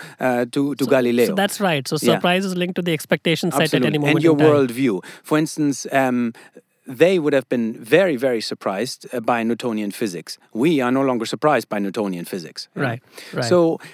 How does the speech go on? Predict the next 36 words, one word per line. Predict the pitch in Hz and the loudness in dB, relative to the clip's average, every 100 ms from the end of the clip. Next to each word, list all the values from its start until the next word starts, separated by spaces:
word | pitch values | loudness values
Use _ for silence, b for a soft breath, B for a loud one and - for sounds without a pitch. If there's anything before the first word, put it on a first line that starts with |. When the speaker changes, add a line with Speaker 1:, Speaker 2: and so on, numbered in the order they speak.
| B | B
Speaker 1:
your | - 151 160 | 0 2 2
expectation | 165 - 160 - 180 175 151 | 0 -2 -2 2 0 0 0
that, | 151 | 0
and | 151 143 147 | 0 0 4
that | 196 180 | 2 2
it | 151 135 120 | 2 2 2
brings | 143 175 170 165 - | 2 4 2 0 0
also | 143 151 156 - 123 | 0 2 0 0 0
in | 139 104 117 | 0 0 -2
other | 131 147 139 | 0 2 2
levels | 139 143 123 110 - | 2 2 0 -2 0
outside | 127 117 123 113 | -2 0 -2 -2
the | 104 | 0
brain. | 110 101 90 | 0 2 0
That | 113 117 | -2 2
brings, | 143 139 135 - B B B B B B | 2 2 -2 -6 B B B B B B
well, | 131 123 | 2 4
they're | 113 | 2
still | 110 156 127 107 107 | -2 0 0 0 -6
represented | 104 - 101 120 107 101 | -8 -6 -4 -4 -4 -6
in | 120 127 | -2 -2
the | 98 | -2
brain, | 92 87 120 | -4 -4 -4
but | 127 - | -4 -4
it | 156 147 | -6 0
brings | 185 180 | 2 2
in | 151 143 | 2 4
levels | 151 143 139 - | 4 4 2 0
of | 135 123 113 | 0 0 0
culture, | - 135 156 170 180 - B B | 0 -2 0 -2 -2 -6 B B
it | 127 113 | -4 0
brings | 143 139 139 | 0 0 0
in | 127 | 0
levels | 131 123 123 | 0 0 -2
of | 117 - | -4 -4
history, | 151 - - 151 170 | -6 -6 -6 -6 -6